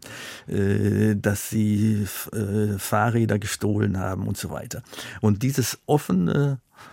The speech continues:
Aussprechen, ähm, der, ähm, sowjetischen Übergriffe, ähm, die führte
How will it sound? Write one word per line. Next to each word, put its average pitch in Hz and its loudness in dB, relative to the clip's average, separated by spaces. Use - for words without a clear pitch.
Aussprechen, 104 2
ähm, 104 4
der, 98 2
ähm, 101 2
sowjetischen 104 0
Übergriffe, 104 4
ähm, 95 2
die 107 4
führte 101 0